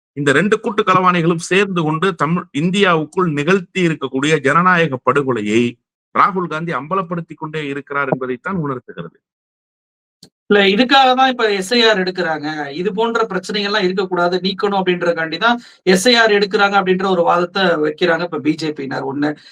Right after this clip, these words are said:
Speaker 2: ரெண்டாவது விஷயம் என்ன அப்படின்னா, பீகார்ல எஸ் ஐ ஆர் என்பது ஒரு லேட்டஸ்ட் வெப்பனாக இந்த ஓட்டு திருட்டுக்கு பயன்படுத்துறாங்கன்ற குற்றச்சாட்டை ராகுல் வைக்கிறாரு. பீகார்ல நீக்கப்பட்ட ஒரு குடும்பத்தையுமே அவர் மேடை ஏத்தி பேச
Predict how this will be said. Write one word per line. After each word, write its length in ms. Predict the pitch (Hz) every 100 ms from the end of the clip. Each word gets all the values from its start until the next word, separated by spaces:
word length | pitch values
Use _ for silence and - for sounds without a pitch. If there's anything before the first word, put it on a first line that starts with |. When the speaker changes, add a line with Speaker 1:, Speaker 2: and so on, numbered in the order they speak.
| _
Speaker 2:
ரெண்டாவது 280 | 175 190 294
விஷயம் 260 | 277 254 233
என்ன 140 | 202 202
அப்படின்னா, 340 | 175 180 269 262 196 170 151 -
பீகார்ல 540 | 180 285 302 294 254 262
எஸ் 200 | 208 185
ஐ 100 | 254
ஆர் 140 | 240 226
என்பது 300 | 202 208 233
ஒரு 140 | 214
லேட்டஸ்ட் 460 | 202 220 240 - 214 190
வெப்பனாக 520 | 180 185 214 202 185 233 233 _ _ -
இந்த 60 | 185
ஓட்டு 220 | 220 233
திருட்டுக்கு 380 | 202 190 190 175
பயன்படுத்துறாங்கன்ற 760 | 180 196 190 185 180 180 185
குற்றச்சாட்டை 580 | 175 175 185 185 170 196
ராகுல் 320 | 165 170 175
வைக்கிறாரு. 440 | 151 151 147 127 175 214 _ _ _ 180
பீகார்ல 380 | 220 233 208 190
நீக்கப்பட்ட 500 | 202 233 196 196 220
ஒரு 140 | 202 180
குடும்பத்தையுமே 520 | 180 185 190 180 185
அவர் 480 | 196 180 170 156 151
மேடை 280 | 160 180 180
ஏத்தி 300 | 175 170 185
பேச 220 | 180 170